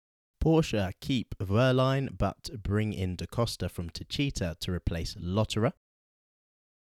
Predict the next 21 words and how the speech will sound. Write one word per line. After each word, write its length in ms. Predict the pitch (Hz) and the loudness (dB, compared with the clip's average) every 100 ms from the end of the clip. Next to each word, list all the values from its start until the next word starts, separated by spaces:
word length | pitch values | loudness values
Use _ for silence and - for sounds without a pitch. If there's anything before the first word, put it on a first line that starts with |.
| - | -2
And 280 | 107 104 - | 0 0 0
A 160 | 127 139 | 0 0
B 200 | 127 101 - | 0 -6 -4
T 320 | - 139 107 | -2 0 0
returns 460 | 82 - 90 82 - | -2 -2 -2 -2 -6
to 100 | - | -6
the 120 | - | -6
sport, 420 | - 85 110 - - | -4 -4 -4 -6 -6
but 180 | 90 | -4
they 180 | 110 117 | 0 0
are 120 | 85 | 0
not 400 | 98 113 147 - - | 0 0 -2 -4 -4
partnering 480 | 117 101 92 85 82 - _ _ | -2 -2 -4 -6 -8 -14 _ _
with 140 | 92 85 | -8 -4
Audi 440 | 104 101 92 87 82 | -2 0 -2 -6 -6
this 200 | 85 - | -8 -6
time 380 | 90 82 90 - - | -6 -6 -10 -12 -10
as 140 | 90 | -8
they 100 | 87 | -6
did 240 | 85 85 - | -6 -6 0
previously. 580 | 123 113 113 120 117 | 0 2 0 0 -2